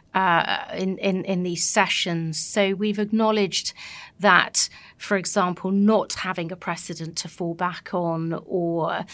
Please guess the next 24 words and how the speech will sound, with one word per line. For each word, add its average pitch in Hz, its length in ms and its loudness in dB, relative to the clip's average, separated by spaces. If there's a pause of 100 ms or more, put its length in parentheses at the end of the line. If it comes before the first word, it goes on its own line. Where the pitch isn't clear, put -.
(380)
initially 208 500 4
sharing 185 580 0
ideas 170 560 -2
can 180 180 -8
feel 175 320 -4
quite 170 380 -4
risky. 160 920 -6 (600)
Um, 190 400 6 (400)
but 220 200 6 (240)
by 220 240 6
naming 233 580 8
those 190 280 0
challenges 185 560 -2
up - 160 -2
front 180 500 -2
and 202 140 2
also 208 300 0
highlighting 185 760 -2
the 185 80 -4
risks 208 640 0 (460)
of 190 160 2
leaning 196 420 4 (100)
too 254 460 4
much - 540 -4